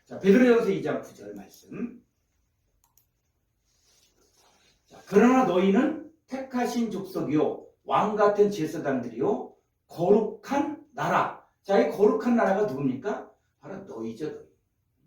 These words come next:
이 택하신 족속이고 왕 같은 제사장들이 되어진 자들이 누구냐?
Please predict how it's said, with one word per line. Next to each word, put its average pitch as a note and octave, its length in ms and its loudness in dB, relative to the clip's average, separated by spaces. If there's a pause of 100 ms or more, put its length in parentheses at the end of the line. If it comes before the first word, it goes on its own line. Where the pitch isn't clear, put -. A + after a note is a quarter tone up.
(540)
이 G#3 180 -4
택하신 B3 500 -2
족속이고 - 880 0 (180)
왕 F#3+ 280 -2
같은 G#3+ 380 0
제사장들이 E3+ 760 -2
되어진 C#3 560 0 (320)
자들이 G#3+ 420 0
누구냐? C3 480 -2